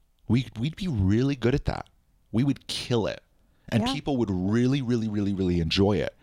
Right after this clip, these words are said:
Speaker 2: Mm-hmm.
Speaker 1: But the thing that we would get, like, the opportunity cost for going down that, the thing we would be giving up is fucking enormous.
Speaker 2: Yeah.
Speaker 1: The field of this business, this thing where we're going, this, this, like, refining down into this understanding that darkness is real and we came here to be light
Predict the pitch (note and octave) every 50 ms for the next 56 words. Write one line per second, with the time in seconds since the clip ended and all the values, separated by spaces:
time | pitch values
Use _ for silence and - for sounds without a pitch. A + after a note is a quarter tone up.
0 | - G#3 G#3+ F#3 G3+ G#3 A#3+ C#4 - - _ - - - - A2 G3+ - - -
1 | - C3+ C#3 D3 D#3+ D3+ C3+ - - A2+ G#2+ G2+ F#2 F2+ - A2+ A2 - A2+ G#2+
2 | - A#2+ A#2+ - - C3+ - - G#2+ - - - - C#3+ C#3+ C3+ G#2+ F2+ - -
3 | D#2+ C#2+ D#2 - - - - F2+ E2 G2 F#2+ F2+ E2 - F2+ F#2+ G#2 G2 E2+ C#2+
4 | - - F2+ - - A#2 B2+ C3 A#2+ G#2 F2+ D#2+ E2+ D#2+ D#2 G2 G2 F2 D2+ E2+
5 | F#2+ D#2+ B1+ - - - - _ - A#2 - - - - - - - G#2+ F2 E2
6 | E2 F#2+ E3+ F3 - - - - - - - - G#3+ - D#3 F3+ F#3 - A2+ -
7 | - - - D3+ E3+ E3+ C3+ B2 F#2 F#2+ - - - C3+ B2+ A2+ - - G2 -
8 | - - D3 D#3 D3+ B2 - - - - G2+ G#2 F#2+ G2 E2+ E2+ G2 G2+ A#2+ D3+
9 | C#3 G2+ E2+ E2+ E2+ F#2 G#2 - - - - - - - - - - - - -
10 | _ _ _ _ _ _ _ _ - G2+ - - - - A2+ A2 G#2 - - G2
11 | G2+ G#2+ - - - - A#2 B2+ C#3 D3 C#3+ C3 A2 F#2 - F#2 F#2+ G2 A2 A2
12 | G#2 F#2 F2+ E2+ E2+ D#2 - G2 G2 F2+ - - G#2+ F#2+ F#2 F2 D#2+ A#1+ - F2
13 | F2+ F#2 A#2 A2 E2+ F2 E2 E2 F2 F2 F2 E2+ E2 E2 - - F#2 F2 F2 F#2
14 | E2+ F2 E2+ D#2+ D#2 E2+ E2 E2